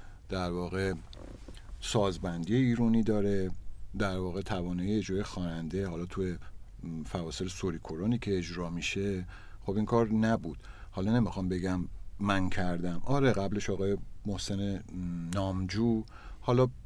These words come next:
با فرم خودش که حالا مثلاً وکال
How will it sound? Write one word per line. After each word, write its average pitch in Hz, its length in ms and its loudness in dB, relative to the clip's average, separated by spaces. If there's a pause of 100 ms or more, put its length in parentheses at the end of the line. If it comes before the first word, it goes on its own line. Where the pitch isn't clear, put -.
(180)
با 135 80 4
فرم 143 420 6
خودش 95 720 4
که 135 100 2
حالا 117 240 6
مثلاً 113 420 2
وکال 117 800 4